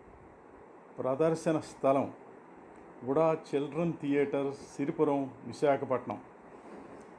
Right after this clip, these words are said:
ప్రదర్శన నిర్వాహకులు విశాఖ Society for Prevention of Cruelty to Animals and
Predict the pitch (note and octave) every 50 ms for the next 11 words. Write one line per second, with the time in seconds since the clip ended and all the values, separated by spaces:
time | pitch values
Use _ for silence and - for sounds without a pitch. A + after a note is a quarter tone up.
0 | - - - - - - - - - - B2+ C3 C#3 D#3 F3 F3+ F3+ F3+ - F#3
1 | E3+ D3+ C3 B2+ B2+ C3 C#3+ D3+ E3 E3+ F3 D#3 E3 D#3+ E3 D#3+ C#3+ B2+ A#2+ B2+
2 | - - - - - - - - - - - - - - - - - - - -
3 | - - - - - A2 G#2 G#2+ A#2+ C3 C3 - F3+ F3+ F3 F3+ E3+ F3 F3 D#3+
4 | - D#3 D3+ D3 - - F3 F3 E3+ - F3 E3+ E3 E3 D#3 C#3+ - G#2+ - -
5 | - - - - - - - - - - - D#3+ E3 F3+ F3+ E3 G3 G#3 G3+ F#3
6 | - - G3 F#3+ F#3+ G3 F#3 F3+ - D#3+ D3+ - - - - - D3+ E3 E3+ F3
7 | F3 F3+ F3+ F3 E3+ F3 F3 F3 E3+ E3 - D#3 D#3 D#3 D3+ D3+ D3+ - - -
8 | C3 B2 C3 C#3 D#3 E3 E3 E3 D#3+ D#3+ D3 B2+ G#2+ - - - - - - -
9 | - - - - - - - - - - - - - - - - - - - -
10 | - - C#3 C3+ C#3 C#3+ C#3 C#3 C#3 C#3 -